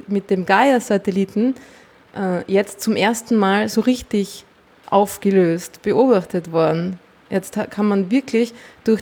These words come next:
die Position und Entfer-, und, und Geschwindigkeit, die die Sterne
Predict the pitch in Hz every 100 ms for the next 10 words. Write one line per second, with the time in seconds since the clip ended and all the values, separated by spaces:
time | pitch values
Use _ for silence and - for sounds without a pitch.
0 | - 208 202 202 190 185 - 240 247 226
1 | - 196 - 196 196 202 190 190 185 196
2 | 233 247 247 226 214 196 196 - 185 185
3 | 190